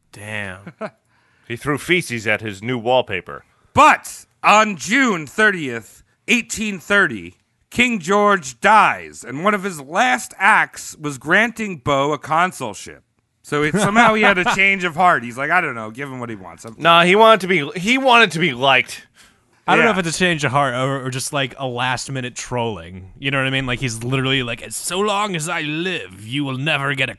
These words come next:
Speaker 4: console."
Speaker 3: <laughs> Right.
Speaker 4: Like a Sega Genesis, but just fucking, he dies, and then he's just like, "All right, here you go."
Speaker 2: All right, take the
Speaker 1: Owned
Speaker 2: job.
Speaker 1: up
Speaker 2: I
Speaker 1: to
Speaker 2: don't
Speaker 1: it.
Speaker 2: care.
Speaker 4: I can't stop you when I'm dead.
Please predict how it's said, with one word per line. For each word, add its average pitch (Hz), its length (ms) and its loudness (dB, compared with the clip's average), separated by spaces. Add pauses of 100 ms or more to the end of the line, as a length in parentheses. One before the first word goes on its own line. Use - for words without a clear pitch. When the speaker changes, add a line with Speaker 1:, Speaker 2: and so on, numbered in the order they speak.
Speaker 4:
console." 117 840 -6
Speaker 3:
<laughs> 202 60 -6 (220)
Right. 226 340 2 (240)
Speaker 4:
Like 208 160 -6
a - 180 -2
Sega 160 400 0
Genesis, 123 800 -4
but 107 240 -10
just - 560 -2
fucking, 113 560 0 (720)
he 110 120 -10
dies, 117 560 0
and 107 180 -4
then 107 100 -4
he's 104 160 -8
just 98 200 -10
like, 98 200 -8
"All 98 80 -6
right, 90 180 -8
here 95 140 -8
you 90 100 -10
go." 87 360 -16 (200)
Speaker 2:
All 95 60 -12
right, 85 340 -2
take 98 220 -10
the 104 100 -12
Speaker 1:
Owned 101 200 -6
Speaker 2:
job. 101 140 -4
Speaker 1:
up 85 80 -6
Speaker 2:
I 90 40 -6
Speaker 1:
to - 0 -
Speaker 2:
don't 92 200 -4
Speaker 1:
it. - 60 -10
Speaker 2:
care. 85 140 -14 (480)
Speaker 4:
I 117 80 0
can't 175 240 0
stop 151 320 2
you 101 220 -4
when 101 200 -10
I'm 92 180 -6
dead. 98 360 -14